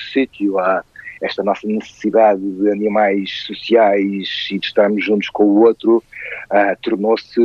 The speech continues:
tornou-se muito evidente também durante estes dois meses, não é? Ah, a falta que nós fazemos uns aos outros e o toque e o, a proximidade, ah, e nós somos um povo particularmente generoso nesse toque e nessa proximidade,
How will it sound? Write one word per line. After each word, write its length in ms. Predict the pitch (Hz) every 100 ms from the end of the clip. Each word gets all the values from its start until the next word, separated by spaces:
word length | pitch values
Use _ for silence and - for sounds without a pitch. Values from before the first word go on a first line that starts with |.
| 117 117 113 113 110 104
tornou-se 260 | 131 -
muito 160 | 160 147
evidente 320 | 120 123 139
também 280 | 95 101 123
durante 240 | 104 101
estes 140 | 101 -
dois 180 | 101 92
meses, 280 | 117 123 92
não 120 | 90
é? 100 | 98 -
Ah, 320 | 92 87 87 85 87 - _ - - - -
a 80 | 95
falta 360 | - 113 - 113
que 80 | 107
nós 180 | 107
fazemos 440 | - 113 139 120 120
uns 180 | 127 117
aos 140 | 117
outros 460 | 185 117 104 - -
e 140 | 95
o 180 | 95 87 -
toque 460 | - - - - - _ - - - 95
e 160 | 98
o, 400 | 107 101 90 87 90
a 40 |
proximidade, 840 | - 107 - 117 101 98 120 120 107 - -
ah, 240 | 90 90
e 40 | 92
nós 160 | 104 -
somos 180 | 95
um 80 | 104
povo 200 | - 110 -
particularmente 600 | - - 107 104 107 104 104 101 90
generoso 580 | 107 101 110 117 98
nesse 200 | 101 -
toque 340 | _ 107 104 104
e 20 |
nessa 220 | 104 104
proximidade, 680 | 104 104 - 98 98 104